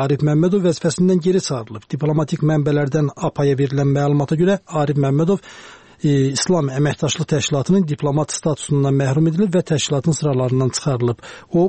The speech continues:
bu vəzifəyə iki min on üçüncü ildə təyin olunmuşdu. Bundan əvvəl isə o Azərbaycanın Brüsseldəki səfiri və Avropa Birliyi yanında daimi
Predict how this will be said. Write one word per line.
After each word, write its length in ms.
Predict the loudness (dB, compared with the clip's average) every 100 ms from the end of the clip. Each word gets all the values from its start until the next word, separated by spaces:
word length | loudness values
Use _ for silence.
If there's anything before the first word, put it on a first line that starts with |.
| 2
bu 100 | 0
vəzifəyə 480 | 0 -2 -2 0 -2
iki 200 | -2 0
min 120 | 2
on 240 | 2 0 0
üçüncü 320 | 0 -2 -2
ildə 220 | -2 -2 -2
təyin 280 | -2 2 2
olunmuşdu. 360 | 2 2 0 0
Bundan 280 | 2 2 2
əvvəl 200 | 2 0
isə 120 | 2
o 40 | 2
Azərbaycanın 520 | 2 0 2 2 2
Brüsseldəki 480 | 0 0 0 -2 -2 -2
səfiri 280 | 0 0 2
və 140 | 0
Avropa 400 | 0 0 0 0
Birliyi 340 | 0 2 2 2
yanında 260 | 2 0 0
daimi 400 | 0 0 2 0